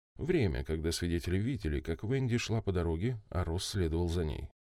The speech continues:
Майку показалось заслуживающим внимания то, что через две недели после события кто-либо может вспомнить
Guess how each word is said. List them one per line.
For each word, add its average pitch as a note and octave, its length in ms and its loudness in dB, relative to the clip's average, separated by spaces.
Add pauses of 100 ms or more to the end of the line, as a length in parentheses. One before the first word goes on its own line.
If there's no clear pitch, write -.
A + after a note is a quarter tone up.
(180)
Майку - 380 -2
показалось B2+ 540 6
заслуживающим B2 800 0
внимания A2 520 0
то, F#2+ 200 2
что - 180 -2
через F2 260 0
две E2+ 160 0
недели E2 360 2
после - 340 -2
события F2 720 -2
кто-либо C#3+ 460 -2
может A2+ 280 2
вспомнить G#2+ 540 0